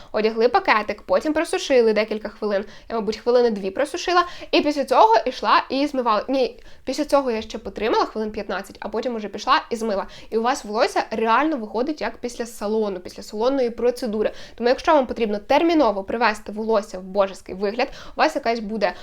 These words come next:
подія, свято, і ви хочете, щоб ваше волосся виглядало розкішно, то тоді ось такі штуки реально допомагають. Але уже в мене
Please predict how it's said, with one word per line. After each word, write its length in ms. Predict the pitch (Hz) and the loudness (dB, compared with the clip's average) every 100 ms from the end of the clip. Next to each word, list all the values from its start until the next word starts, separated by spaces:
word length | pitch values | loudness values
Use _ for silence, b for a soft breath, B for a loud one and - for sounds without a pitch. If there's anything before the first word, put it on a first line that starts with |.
| B - | B 2
подія, 540 | 285 202 214 208 220 | 4 2 -2 -2 -4
свято, 600 | 220 226 220 226 226 208 | -8 -6 0 2 2 -4
і 100 | 226 | -4
ви 100 | 214 220 | -2 -2
хочете, 240 | 233 - | -2 -6
щоб 200 | - 214 | -10 -4
ваше 260 | 202 214 214 | -2 -2 -6
волосся 340 | 214 220 220 | -6 -6 -8
виглядало 440 | 226 220 202 208 196 | -10 -8 -6 -6 -8
розкішно, 440 | 196 - 494 294 B B | -6 -2 0 -2 B B
то 100 | 247 | -2
тоді 260 | 214 220 - | 0 0 0
ось 140 | 247 - | 0 -2
такі 200 | 208 208 | -10 -8
штуки 360 | 233 277 330 | -6 0 2
реально 420 | 240 220 247 254 | 4 2 2 0
допомагають. 720 | 220 254 254 233 233 190 190 - | 0 0 0 -2 0 -2 -4 -4
Але 260 | 208 247 302 | 0 2 2
уже 200 | 240 233 | 0 0
в 40 | 247 | 2
мене 280 | 240 233 | 2 0